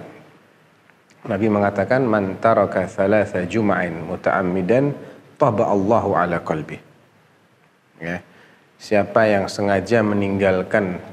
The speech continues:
tiga kali sholat Jumat dengan, ya, sengaja meninggalkan tiga kali sholat Jumat, maka Allah akan tutup hatinya.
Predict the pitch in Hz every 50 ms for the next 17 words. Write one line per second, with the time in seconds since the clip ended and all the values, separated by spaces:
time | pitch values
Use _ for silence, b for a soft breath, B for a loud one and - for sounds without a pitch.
0 | - - - - - 113 104 98 95 - 107 98 92 90 - 107 101 98 95 92
1 | 98 117 117 98 - - - - 101 98 95 98 95 90 92 - - - 104 110
2 | 123 120 - - 110 104 101 - - - - - 92 92 90 87 85 85 78 -
3 | - 80 82 82 76 - - - - 101 101 104 104 107 120 107 101 98 95 98
4 | 92 101 98 90 95 95 90 98 92 90 - 98 92 90 - 85 82 - 120 147
5 | 147 - - 101 101 92 - - - 82 104 104 104 95 95 98 - 101 101 98
6 | 95 - - 123 101 - - - - - 120 - - - - - - - - -
7 | - 107 92 - - 95 82 80 78